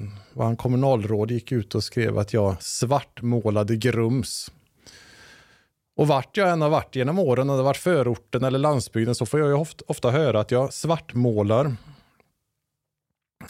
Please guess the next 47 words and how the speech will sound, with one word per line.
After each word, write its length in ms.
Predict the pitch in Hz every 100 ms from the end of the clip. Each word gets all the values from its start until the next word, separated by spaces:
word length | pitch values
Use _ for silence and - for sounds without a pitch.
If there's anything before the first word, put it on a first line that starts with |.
| - -
Och, 280 | 131 - -
men 140 | 139
det 120 | 131 185
är 40 |
ju 180 | 135 143
knepigt 540 | - 208 170 - 123
om 100 | 131
man 160 | 139 156
är 100 | 131
då, 340 | 131 117 120 120 _ _ - - _ _ _ _ _ _
om 100 | -
man 100 | 127
gör 80 | 143
granskande 760 | 104 107 143 127 98 - 107 110
reportage. 560 | - 131 123 113 139 -
Det 60 |
blir 180 | 139 151
ju 100 | 139
inte 300 | 170 147 139
att, 360 | 131 - - - - - _ _ _ _ _ _ _ _ -
det 80 | 151
ligger 220 | 175 139
ju 80 | 147
i 40 |
sakens 420 | - 185 127 113
natur 400 | 147 143 147 175
att 100 | 160
man 140 | 151 156
inte 240 | 156 151
gärna, 480 | 147 143 131 131 117 104 - _ _ _ _ _ _ -
man 220 | - 151
fokuserar 680 | 156 - 165 - 180 131 123
kanske 260 | 160 147
inte 160 | 170 127
på 80 | 143
det 100 | 131
som 140 | 131
går 140 | 120 120
bra, 320 | 123 123 160
utan 180 | 135 131
man 100 | 135
fokuserar 500 | 131 131 - 117 113
på 100 | 127
de 160 | 120
problemen 480 | 107 131 131 113 110
som 160 | 165 160
finns. 280 | 156 -